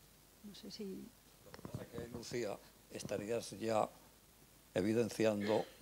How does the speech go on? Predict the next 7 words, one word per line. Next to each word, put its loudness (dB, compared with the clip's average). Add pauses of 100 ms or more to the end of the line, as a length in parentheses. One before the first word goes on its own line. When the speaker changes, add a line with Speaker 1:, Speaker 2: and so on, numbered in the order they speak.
(140)
Speaker 2:
cuáles 4
son 2 (1080)
los 0
topes 4
o -2
los -2
significantes -2